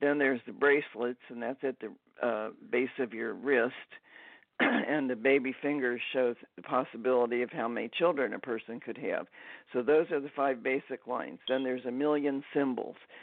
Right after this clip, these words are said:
And the symbols, everybody has some, and some people have different ones.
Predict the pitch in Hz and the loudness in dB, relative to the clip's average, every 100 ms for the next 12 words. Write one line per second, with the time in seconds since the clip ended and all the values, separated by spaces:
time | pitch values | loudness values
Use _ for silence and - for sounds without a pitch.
0 | - - 131 123 - 160 160 139 139 135 | -20 -8 -4 -4 0 2 4 4 4 4
1 | 120 127 123 123 127 175 123 - 147 143 | 2 4 4 2 2 0 0 0 2 4
2 | 143 143 123 - 123 127 127 - 156 110 | 4 2 -2 -2 -2 -2 -4 -4 -4 -2
3 | 110 135 151 - 131 131 131 | -2 -2 -2 0 -2 -2 -4